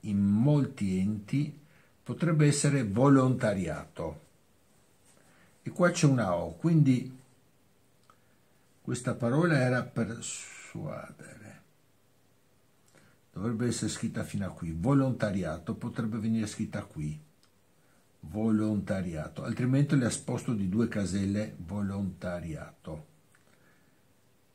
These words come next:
Vediamo se qui la prossima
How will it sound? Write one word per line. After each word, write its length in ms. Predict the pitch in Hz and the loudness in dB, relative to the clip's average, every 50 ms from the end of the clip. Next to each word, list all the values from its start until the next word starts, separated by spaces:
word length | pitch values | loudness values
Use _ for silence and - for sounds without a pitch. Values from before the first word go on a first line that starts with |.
| _ _ _ _ _ _ _ _ _ _ _ _ _ _ _ _ _ _ _ _ _ _ _ _ _ _ _ _ _ _ _ _ _ _ _ _ _ _ _ _ _ _ _ _ _ _ _ _ _ _ _ _ _ _ _ _ _ _ _ | _ _ _ _ _ _ _ _ _ _ _ _ _ _ _ _ _ _ _ _ _ _ _ _ _ _ _ _ _ _ _ _ _ _ _ _ _ _ _ _ _ _ _ _ _ _ _ _ _ _ _ _ _ _ _ _ _ _ _
Vediamo 360 | - 110 104 101 131 131 120 | -8 -6 -4 -2 -2 -2 -2
se 200 | - - - 147 | -4 -4 -6 -4
qui 160 | - - 113 | 0 2 2
la 100 | 101 92 | 2 0
prossima 400 | - - 117 107 - - 113 104 | -2 -2 -2 -2 -2 -2 -2 -2